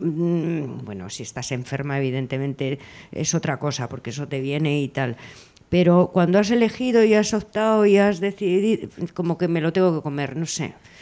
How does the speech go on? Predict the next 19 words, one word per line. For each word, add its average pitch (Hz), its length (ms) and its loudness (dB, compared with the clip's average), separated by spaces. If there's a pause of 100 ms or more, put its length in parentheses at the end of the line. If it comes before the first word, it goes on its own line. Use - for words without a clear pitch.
(180)
Es 175 120 -6
una 208 180 0
cosa 190 240 -4
que - 80 -10
tampoco 185 420 -2
te 208 80 -6
sé 202 340 4
elaborar 180 400 2
mucho 175 280 -4
la 170 140 0
respuesta, 160 560 -4
porque 151 240 -8
son 160 180 -8
de 175 80 -6
estas 175 180 -10
cosas 180 300 -4
que 196 60 -12
tampoco 165 400 -4
tengo 156 360 -4